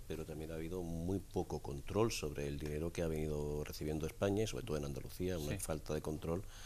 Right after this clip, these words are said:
Speaker 1: absoluto. A ver, también hay que diferenciar qué tipo de fondo europeo ha llegado a España, porque no es lo mismo los fondos de ayuda al desarrollo, los fondos feder, que en el f-, que en el, lo que se pretende con ese tipo de fondos es una estructuración global de toda la Unión Europea.
Speaker 2: Ujú.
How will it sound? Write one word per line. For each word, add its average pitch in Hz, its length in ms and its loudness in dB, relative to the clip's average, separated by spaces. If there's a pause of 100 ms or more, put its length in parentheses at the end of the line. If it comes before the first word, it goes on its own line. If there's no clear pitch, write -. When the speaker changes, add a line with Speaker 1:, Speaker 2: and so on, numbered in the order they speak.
(240)
Speaker 1:
absoluto. - 360 0 (320)
A - 60 2
ver, 90 120 6
también 107 280 8
hay 135 80 10
que 120 220 10
diferenciar 104 440 6
qué - 80 6
tipo - 260 6
de 85 60 8
fondo 85 280 4
europeo 85 420 4 (420)
ha 82 80 2
llegado 78 220 6
a 78 40 0
España, 104 300 8
porque 73 140 2
no 78 60 4
es - 20 4
lo 82 60 6
mismo 92 140 8
los 82 100 6
fondos 85 200 4
de 78 60 6
ayuda 80 160 6
al 80 80 4
desarrollo, 85 320 4
los 73 100 2
fondos 85 240 0
feder, 101 320 4 (560)
que 82 220 8
en 82 80 6
el 85 80 6
f-, - 280 -2
que - 300 8
en 87 120 4
el, 85 280 2
lo 87 120 2
que 92 100 2
se - 160 6
pretende 120 500 6
con 113 180 6
ese 107 120 2
tipo 110 260 2
de 113 80 6
fondos 120 400 2
es 110 160 4
una 113 140 8
estructuración 98 800 4
global 110 300 8
de 113 100 6
toda 98 280 6
la 87 60 4
Unión 82 240 0
Europea. 82 420 6 (240)
Speaker 2:
Ujú. - 260 -4